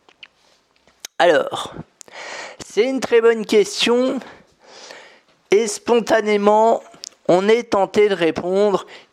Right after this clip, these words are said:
il faut privilégier la qualité à la quantité.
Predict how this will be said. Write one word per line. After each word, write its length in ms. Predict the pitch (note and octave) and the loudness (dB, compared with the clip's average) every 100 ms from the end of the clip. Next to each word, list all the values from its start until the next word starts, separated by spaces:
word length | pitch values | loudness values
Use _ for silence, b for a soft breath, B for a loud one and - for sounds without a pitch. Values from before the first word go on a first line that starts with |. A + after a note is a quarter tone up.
| - | -4
il 200 | D#3 D3+ | -2 -2
faut 280 | - F#3+ | 2 2
privilégier 880 | F#3+ - D#3 D3 D3+ D#3 C#3 C#3 G3 | 2 0 -2 0 2 2 2 4 4
la 160 | F#3+ D3 | 6 2
qualité 800 | - D#3+ D3+ D3 D3 F#3 G3 - B B B B | 2 0 0 0 2 4 4 0 B B B B
à 120 | C#3 | 0
la 100 | D3 | 0
quantité. 640 | D#3 F#3+ F3+ F3 - A#2 | 0 -2 -2 -4 0 0